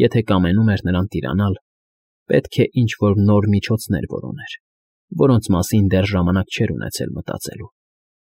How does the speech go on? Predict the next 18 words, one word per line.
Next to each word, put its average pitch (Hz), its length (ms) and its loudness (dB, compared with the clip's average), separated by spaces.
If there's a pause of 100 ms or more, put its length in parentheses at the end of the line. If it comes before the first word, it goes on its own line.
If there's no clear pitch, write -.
(120)
Հասկանում 107 500 4
էր 95 140 4
նույնպես, 92 460 2 (360)
որ 117 280 2
ինչ-որ 127 500 2
էլ 90 140 0
ասեր 117 420 -2
այս - 140 -6
մարդկանց, - 580 -10 (640)
թեկուզ 160 360 0
նրանց 101 380 2
երդվեր, 104 440 0
որ 101 160 0
կվերադարձնի 92 720 0
Լիգիային 104 540 0
Պոմպոնիա 98 580 0
Գրեկինայի 90 640 -2
տունը, 113 320 -2